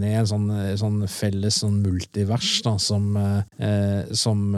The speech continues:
som, eh, disse historiene til Stephen King, eh, er satt i. Alle sammen. Eh, nei, men jeg, jeg, jeg tror at et annet, eh, annet, eh, kjennetegn er at han i serien i alle fall, han bruker tid på å gi rollene,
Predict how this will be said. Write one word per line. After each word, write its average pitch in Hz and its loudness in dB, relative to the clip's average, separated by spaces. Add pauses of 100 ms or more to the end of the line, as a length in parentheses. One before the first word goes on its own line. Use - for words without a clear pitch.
(120)
som, 98 -2
eh, 101 2
disse 104 0
historiene 95 -2
til 104 -4
Stephen 95 -2
King, 95 -2
eh, 95 -2
er 107 0
satt 101 -4
i. 127 4 (200)
Alle 107 2
sammen. 110 0 (160)
Eh, 135 4
nei, 151 0
men 160 -2
jeg, 175 2
jeg, 170 2
jeg 165 0
tror 156 2
at 160 -2
et 156 -2
annet, 139 2
eh, 139 -2
annet, 135 0
eh, 131 2
kjennetegn 143 2
er 127 2
at 120 -4
han 131 0
i 131 0
serien 107 0
i 117 2
alle 117 2
fall, 135 0
han - 2
bruker 135 0
tid 117 0
på 147 2 (100)
å 131 0
gi 117 0
rollene, 113 2